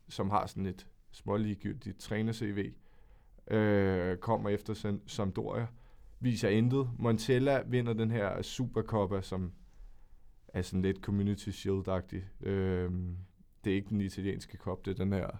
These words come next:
jeg kan ikke helt, øh, huske, hvordan... Jeg tror, det er den italienske mester og den italienske cupmester, der mødes, og så er det bare omkring december eller sådan noget. Den vandt Montella, men så bliver han så fyret efter at have brugt to hundrede millioner.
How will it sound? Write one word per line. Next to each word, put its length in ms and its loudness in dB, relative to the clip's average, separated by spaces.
jeg 100 -4
kan 80 2
ikke 120 2
helt, 240 0
øh, 360 0
huske, 320 -2
hvordan... 420 2
Jeg 160 -2
tror, 180 0
det 160 2
er 40 2
den 140 2
italienske 640 -2
mester 440 0
og 200 0
den 220 4
italienske 800 -2
cupmester, 600 -2
der 80 -2
mødes, 560 -2
og 100 -10
så 100 -2
er 40 0
det 100 -2
bare 340 0
omkring 380 -4
december 460 -8
eller 140 -8
sådan 120 -10
noget. 140 -10
Den 160 8
vandt 180 6
Montella, 500 6
men 180 2
så 120 2
bliver 140 2
han 80 2
så 140 -2
fyret 360 0
efter 260 0
at 60 2
have 100 0
brugt 260 -4
to 100 -6
hundrede 220 -2
millioner. 540 -4